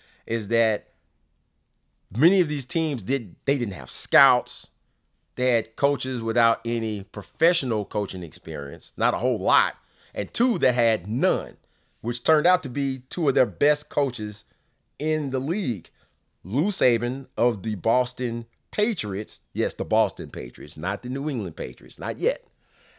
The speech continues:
and Hank Stram, who mostly, both of these guys, they were mostly college guys, and they came from college, and now they are N F L head coaches.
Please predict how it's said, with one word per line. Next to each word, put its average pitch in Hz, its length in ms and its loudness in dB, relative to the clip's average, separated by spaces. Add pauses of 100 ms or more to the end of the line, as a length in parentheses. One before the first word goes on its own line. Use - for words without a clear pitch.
(160)
and 120 460 2 (140)
Hank 160 260 4
Stram, 185 540 2 (800)
who 127 360 -2
mostly, 127 440 4
both 135 260 2
of 123 80 -4
these 113 100 -2
guys, 107 300 4
they 110 80 -2
were 104 160 -2
mostly 101 680 -2 (460)
college 120 640 2
guys, 50 460 -10 (340)
and 82 80 -10
they 95 80 -4
came 113 240 -4
from 95 160 -8
college, 107 580 0 (720)
and 107 180 -2
now 107 200 2
they 101 260 -2
are 98 420 0
N 107 140 2
F 104 140 -2
L 101 140 2
head 95 260 -2
coaches. - 560 -6